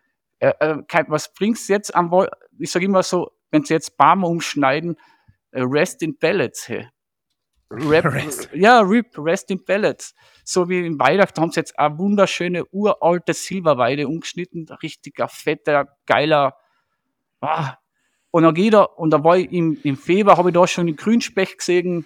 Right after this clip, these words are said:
Speaker 1: wie er so ein Zimmer, äh, eine Höhle gezimmert hat, dann geht er jetzt vor kurz vorbei, der Baum weg.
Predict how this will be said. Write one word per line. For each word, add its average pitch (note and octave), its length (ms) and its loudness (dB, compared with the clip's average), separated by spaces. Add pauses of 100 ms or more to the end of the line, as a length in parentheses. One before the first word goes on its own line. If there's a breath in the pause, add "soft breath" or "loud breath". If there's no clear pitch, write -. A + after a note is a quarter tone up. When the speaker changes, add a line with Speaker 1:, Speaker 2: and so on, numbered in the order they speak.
(120)
Speaker 1:
wie D#3 120 -2
er D3 80 2
so - 120 -4
ein C#3 140 -2
Zimmer, F#3+ 360 -4
äh, B2 280 -2 (400)
eine A#2 120 0
Höhle F3+ 220 -2
gezimmert E3+ 500 -6
hat, D3 180 -8
dann B2 120 -6
geht C3+ 200 -4
er D3 80 0
jetzt - 140 -14
vor C3+ 120 -12
kurz - 240 -8
vorbei, D3 260 -2
der F3 80 -2
Baum G#3+ 340 -2
weg. D#3 220 -8